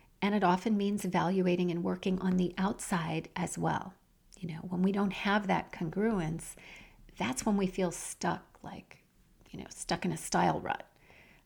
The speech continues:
Um, I have two podcast episodes. It was a two-episode series that I did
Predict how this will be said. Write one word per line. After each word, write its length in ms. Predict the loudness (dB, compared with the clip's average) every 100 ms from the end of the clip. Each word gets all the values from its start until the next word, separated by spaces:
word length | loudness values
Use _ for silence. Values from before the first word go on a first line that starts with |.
| -8
Um, 220 | -6 -4
I 100 | -2
have 180 | 0 -2 -6 _
two 280 | -8 0 0
podcast 640 | 0 0 0 2 -4 -2
episodes. 800 | -6 -6 -8 -6 -4 -6 -10 -18 -20 _ -8
It 160 | -4
was 140 | -4 -6 -12 _ _ -8
a 60 | -6
two-episode 720 | 0 2 2 0 -2 -2 -2
series 420 | -2 0 0 -2
that 140 | -4
I 60 | -4
did 400 | -4 -2 -4 -6